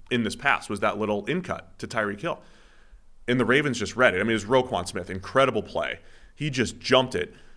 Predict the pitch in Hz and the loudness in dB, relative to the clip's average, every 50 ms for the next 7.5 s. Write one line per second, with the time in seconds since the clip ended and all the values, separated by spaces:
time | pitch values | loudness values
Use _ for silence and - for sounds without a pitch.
0 | - - - - 143 143 127 117 104 123 117 - 104 87 87 147 151 135 123 120 | -18 0 4 4 6 6 4 4 2 -2 -4 -4 -6 -4 2 4 6 6 6 2
1 | 101 98 95 90 117 120 120 123 110 104 - 92 - - - - - 127 110 120 | 0 -2 0 2 0 2 2 2 0 0 0 -6 -6 -8 -8 0 2 2 2 4
2 | 117 110 107 107 - 127 135 127 135 143 151 147 - - - 113 117 120 120 131 | 0 0 -2 -4 -4 -6 -4 -4 -2 -2 -2 -4 -6 -6 -2 0 2 4 4 6
3 | 175 185 - 139 120 - 123 139 147 131 107 98 98 95 - 104 104 98 95 90 | 4 4 2 0 4 4 6 6 6 2 0 -2 -4 -2 0 2 2 2 2 -2
4 | - - - - 131 127 135 147 - 147 127 113 101 117 113 95 90 87 98 120 | -10 -18 -8 2 4 4 4 4 2 0 -2 -2 0 0 -2 -2 -2 -2 -2 0
5 | 127 131 135 127 127 120 120 - 113 110 95 95 90 87 101 - - - 107 92 | 2 2 2 2 0 -2 -2 -2 0 0 0 0 -2 -6 -10 -12 -10 -12 -12 -10
6 | - - 120 120 - - 131 131 127 123 117 123 127 127 139 - 117 104 101 104 | -2 0 0 0 0 -4 -6 -6 -4 -2 0 0 0 -2 -4 -4 -4 -4 -4 -4
7 | 101 - 107 101 - 113 107 104 98 98 | -6 -8 -8 -4 -2 -2 -2 -2 -4 -6